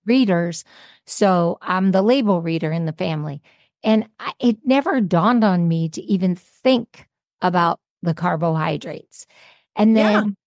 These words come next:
Speaker 1: I was <laughs> in the health food store and I was talking to the owner and I was like, "What's the carbohydrates on that?" 'Cause my husband's obsessed with carbohydrates.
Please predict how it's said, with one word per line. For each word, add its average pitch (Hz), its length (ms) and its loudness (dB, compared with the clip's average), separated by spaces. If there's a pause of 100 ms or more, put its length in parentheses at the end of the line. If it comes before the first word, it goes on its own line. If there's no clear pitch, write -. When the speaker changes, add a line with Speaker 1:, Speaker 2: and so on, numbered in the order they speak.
Speaker 1:
I 220 160 0
was 226 400 -8
<laughs> - 0 -
in 240 180 4
the 214 220 -2 (360)
health 311 200 -2
food 269 260 -4
store 196 300 0
and 190 100 0
I 190 100 0
was 202 140 -4
talking 226 280 -4
to 214 60 0
the 202 160 0
owner 202 540 0 (480)
and 208 160 2
I 190 100 2
was 180 120 -4
like, 185 180 -2
"What's 277 280 -2
the 285 100 0
carbohydrates 240 920 0
on 196 180 2
that?" 165 180 -2
'Cause 170 160 -4
my 180 80 0
husband's 202 460 0
obsessed - 600 -6
with - 160 -8
carbohydrates. 180 920 -2